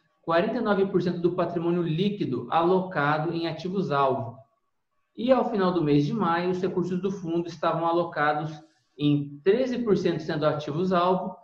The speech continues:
e o restante em renda fixa. Ou seja, o fundo ele vai passar, caso essa aquisição realmente aconteça, ele já vai fazer uma boa alocação do patrimônio, ele vai pra praticamente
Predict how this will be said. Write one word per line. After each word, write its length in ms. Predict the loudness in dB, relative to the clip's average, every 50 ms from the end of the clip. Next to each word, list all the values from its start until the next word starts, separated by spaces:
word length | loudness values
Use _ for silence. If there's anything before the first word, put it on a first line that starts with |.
| -14 _ 2
e 20 | 4
o 20 |
restante 600 | 6 6 6 4 0 0 0 2 2 2 2 2
em 60 | 0
renda 240 | 0 2 2 2 0
fixa. 460 | 0 -2 -4 -6 -6 -6 -8 -16 -20 -20 _ _ _ _ _ _
Ou 100 | -6 -4
seja, 460 | -2 0 0 0 0 -2 -4 -8 -10 -16 -20 _ _ -8
o 100 | -6 -6
fundo 420 | -4 0 2 2 4 6 8 10
ele 280 | 10 10 10 10 8 6
vai 560 | 6 4 4 4 4 4 2 0 -2 -4 -10 -16 _ _ _ _ _ _
passar, 680 | -2 -2 0 0 0 2 2 2 2 -2 -6 -10 -16 -20 _ _ _ _ _ _ 0
caso 240 | 2 4 4 4
essa 140 | 4 2 0
aquisição 400 | -2 -2 -2 -4 -2 -2 0 2
realmente 320 | 2 2 2 2 0 -2 -4
aconteça, 720 | -4 -4 -4 -4 -2 0 0 0 0 -2 -6 -8 -10 -12 -16 _ _ _ _ -6
ele 120 | -4 -2
já 160 | 2 4 4 4
vai 200 | 4 2 0 0
fazer 220 | -2 0 0 2
uma 180 | 2 2 0 0
boa 240 | 2 2 4 4
alocação 480 | 6 4 4 2 0 -2 -2 -2 -2 -2
do 100 | -2 -2
patrimônio, 440 | -2 -4 -4 -2 -2 -2 0 0 0
ele 80 | 0
vai 80 | 0 0
pra 100 | -2 -2
praticamente 760 | -2 -4 -4 -4 -4 -4 -2 0 0 0 0 -2 -6 -10 -14